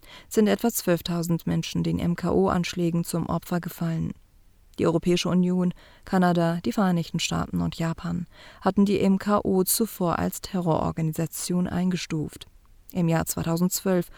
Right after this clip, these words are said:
wurde die Gruppe von der U-S-Liste der Terrororganisationen gestrichen.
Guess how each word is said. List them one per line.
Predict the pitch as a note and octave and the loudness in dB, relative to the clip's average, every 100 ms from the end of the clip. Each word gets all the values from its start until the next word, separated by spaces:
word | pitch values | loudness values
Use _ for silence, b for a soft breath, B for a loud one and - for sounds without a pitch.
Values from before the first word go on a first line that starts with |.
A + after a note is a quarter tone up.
| B B B | B B B
wurde | E3+ E3+ | 2 2
die | E3 F3 | 2 0
Gruppe | - F#3+ - F3+ E3+ | 0 -2 0 -2 -2
von | F3+ F3+ | 0 0
der | F3+ - | 2 0
U-S-Liste | G#3+ F3 - D3+ D#3+ - E3 | 0 0 -2 -2 -4 -6 -6
der | E3 | -4
Terrororganisationen | - F3 E3+ E3 E3+ E3 E3 E3+ E3 - - F3 F3+ | -4 -4 0 0 0 -2 -2 -2 -4 -4 -2 0 0
gestrichen. | E3+ E3+ - G3+ - E3+ E3 | 0 -2 -4 -6 -2 -2 -2